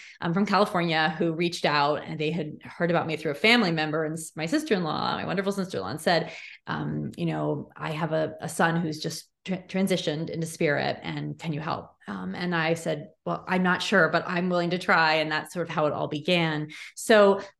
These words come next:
I was doing my work. Um, I still do my work virtually, even with people locally, because, um,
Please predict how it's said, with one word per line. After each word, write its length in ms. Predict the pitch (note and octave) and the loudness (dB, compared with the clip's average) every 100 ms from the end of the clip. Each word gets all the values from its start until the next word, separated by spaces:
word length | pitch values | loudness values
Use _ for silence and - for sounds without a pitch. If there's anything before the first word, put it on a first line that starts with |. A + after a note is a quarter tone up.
| _ | _
I 280 | G#3 G#3+ A#3 | 4 6 6
was 460 | B3+ A#3+ G3+ - - | 8 8 6 2 -8
doing 460 | - A3 G3+ G3 F#3 | 2 4 6 2 -2
my 160 | F3+ | -4
work. 500 | F3 E3+ E3+ E3+ - A#3 - | -2 0 0 -2 -6 -16 -8
Um, 440 | E3+ D3 D3+ D3+ | -4 -4 -4 -4
I 60 | F3+ | -4
still 200 | - E4 | 2 6
do 120 | B3 | 6
my 100 | F#3 | 4
work 200 | D3 D3+ | 2 0
virtually, 500 | D#3 C#3+ - C#3 C#3 C#3+ | -2 -2 -2 -2 0 0
even 200 | D3+ D3 | -2 -2
with 240 | C#3+ D#3 | -4 -6
people 280 | - - C#3 | -10 -8 -2
locally, 560 | C#3 D3+ D#3 C#3+ C3+ C3+ | 0 0 2 0 0 -2
because, 440 | C#3 E3 C#3 - - | -4 -6 -8 -8 -14
um, 380 | - E3+ - E3 | -10 -8 -8 -10